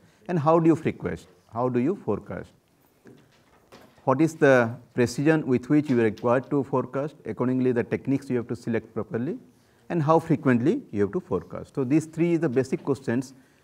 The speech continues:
that you need to answer before starting any forecasting. Now, based on various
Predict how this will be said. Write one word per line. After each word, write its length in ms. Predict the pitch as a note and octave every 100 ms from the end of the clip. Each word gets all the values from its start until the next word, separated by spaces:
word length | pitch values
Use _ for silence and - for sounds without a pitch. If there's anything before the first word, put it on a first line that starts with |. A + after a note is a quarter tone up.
| _ _ _ - _ _ _ -
that 320 | B2 C#3+ - _ _ _ _ _ _ _ - _ -
you 120 | A#2+
need 220 | A#2+ C3 C3+
to 100 | B2+
answer 400 | A#2+ B2 D#3+ G#2
before 380 | G#2 A2 C#3+
starting 480 | - - A2 B2+ A#2+
any 100 | B2
forecasting. 720 | F3+ - G2+ - F2+ - F2 - _ _ _ _ _ _ _ _ _ _ _ _ _ _ _ _ _ _ _ _ _ _ _ _ _
Now, 140 | D#3+ C#3+
based 320 | E3 A#3 A#3
on 140 | G#3+
various 520 | D3+ D#3 F3+ F3 -